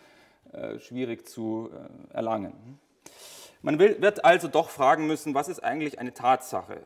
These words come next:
Was bedeutet dieser Begriff? Wie klar ist er und wie tief ist er in den Überzeugungen unserer Alltagswelt und der Einzelwissenschaften verankert?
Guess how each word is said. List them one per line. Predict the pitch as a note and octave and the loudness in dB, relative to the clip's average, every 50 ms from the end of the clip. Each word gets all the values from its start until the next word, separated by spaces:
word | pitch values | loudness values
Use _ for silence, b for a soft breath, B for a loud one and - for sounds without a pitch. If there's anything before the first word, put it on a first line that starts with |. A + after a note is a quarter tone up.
| - _ _ | -20 _ _
Was | - A#2 A#2+ G#2+ A#2+ - - | -14 -12 -10 -10 -10 -12 -10
bedeutet | D#3 C3 D#3+ G#3 A#3 A#3 - C3+ - | -4 0 2 2 2 2 -2 -8 -12
dieser | A2 - A2+ | -10 -10 -10
Begriff? | - - - - - - - - | -12 -12 -16 -16 -16 -14 -12 -12
Wie | D3 C#3+ | -12 -8
klar | - - C#3+ D3+ F3 F3 | -4 -2 0 0 0 0
ist | C#3+ D#3+ - - E3 | -2 -4 -8 -8 -8
er | D#3 | -8
und | B2+ A#2 | -8 -8
wie | A2+ C3 | -10 -14
tief | - - F3 E3+ | -16 -16 -16 -14
ist | - D#3+ - - | -14 -14 -10 -10
er | - | -10
in | B2+ | -8
den | B2+ A#2+ | -8 -10
Überzeugungen | A2 A2 A2+ A2+ - - B2 B2 C3 C#3 C#3 C3+ | -10 -8 -10 -10 -8 -8 -6 -4 -4 -4 -6 -8
unserer | A#2+ A2+ A2+ A2 | -8 -8 -8 -6
Alltagswelt | A2 A#2 A#2+ C3+ A#2+ - - B2+ A#2+ A#2+ | -6 -6 -6 -8 -12 -10 -10 -10 -10 -8
und | A#2+ | -10
der | - - | -10 -10
Einzelwissenschaften | - A#2 - C3 A2 A2 A2+ A2+ - G#2+ - - A2+ | -12 -12 -12 -14 -14 -14 -14 -14 -14 -14 -14 -14 -14
verankert? | - - G#2+ G#2 G2 - - - _ | -12 -12 -12 -12 -14 -16 -20 -20 _